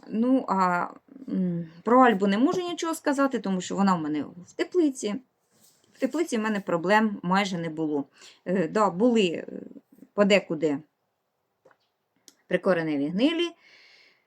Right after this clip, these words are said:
але ж вона швидко відплодоносила, ми її зрізали, прибрали ті погані кущики,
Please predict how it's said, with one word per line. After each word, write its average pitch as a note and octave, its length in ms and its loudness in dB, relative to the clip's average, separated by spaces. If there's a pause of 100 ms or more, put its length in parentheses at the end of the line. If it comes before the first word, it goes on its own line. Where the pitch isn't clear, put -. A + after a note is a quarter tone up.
(300)
але A#3+ 340 4
ж - 280 -2
вона F3+ 280 0
швидко F3+ 440 0
відплодоносила, B3 1080 4
ми G3+ 140 2
її E3 280 -4
зрізали, B3 1080 4 (200)
прибрали E3 520 -2
ті D#3+ 540 -6 (280)
погані F3 320 -4 (160)
кущики, C#4 760 -2